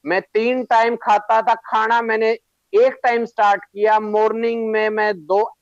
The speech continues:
एलोवेरा खाता हूँ, दो आंवला। फिर मैं, हमारा course start होता है, course के बाद मैं एक्सरसाइज करता हूँ, Exercise के बाद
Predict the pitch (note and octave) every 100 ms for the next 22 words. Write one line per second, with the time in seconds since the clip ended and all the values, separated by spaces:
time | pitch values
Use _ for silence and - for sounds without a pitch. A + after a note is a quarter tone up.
0 | _ D3+ E3+ F#3+ G3+ A3 G#3+ A3 G#3+ A3
1 | A3 A3 F#3+ G#3 F3 E3 D#3 A2+ - _
2 | _ _ _ _ _ _ _ _ _ _
3 | _ _ F#3+ A3+ A#3 A3+ A3+ A3+ - _
4 | _ - E3+ F#3 F#3+ G3 G3 G#3+ G#3+ -
5 | A3 A3 A3+ G#3+ G#3+ A3+ A#3 G#3+ A3 G#3
6 | A3+ G#3+ G3+ G3 G3 G3+ F#3 - G3 G#3+
7 | A3 G3 A3 - G3+ A3 G#3 A#3 G#3 A3
8 | A3 F#3+ G#3+ G#3+